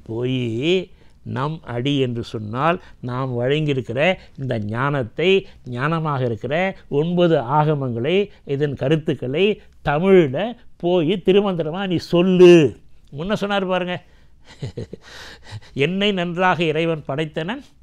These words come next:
தன்னை நன்றாக தமிழ் செய்யுமாறு." அப்போ எவ்வளோ அழகான இந்த உலகில் உத்தி இது.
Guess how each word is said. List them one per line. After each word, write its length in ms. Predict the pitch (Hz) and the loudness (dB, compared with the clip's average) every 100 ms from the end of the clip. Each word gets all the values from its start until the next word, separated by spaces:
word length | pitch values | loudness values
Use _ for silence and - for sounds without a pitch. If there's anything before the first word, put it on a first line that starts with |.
| - - - | -20 -18 -10
தன்னை 340 | - 185 226 240 | -4 -2 0 0
நன்றாக 460 | 220 202 196 202 | -2 -2 -2 -2
தமிழ் 360 | 220 220 220 247 | 0 2 2 2
செய்யுமாறு." 800 | 214 220 202 202 190 180 143 - | 2 2 2 0 0 -2 -2 -6
அப்போ 580 | - 185 - 175 143 214 - - | -8 -8 -4 -4 -4 -6 -10 -16
எவ்வளோ 380 | - 165 269 262 | -8 -6 -4 -4
அழகான 360 | 147 160 190 220 | -2 -2 -2 -4
இந்த 160 | 170 | 0
உலகில் 360 | 160 233 247 240 | 2 4 6 4
உத்தி 300 | 196 170 226 | 0 -2 0
இது. 200 | 175 104 | 0 -2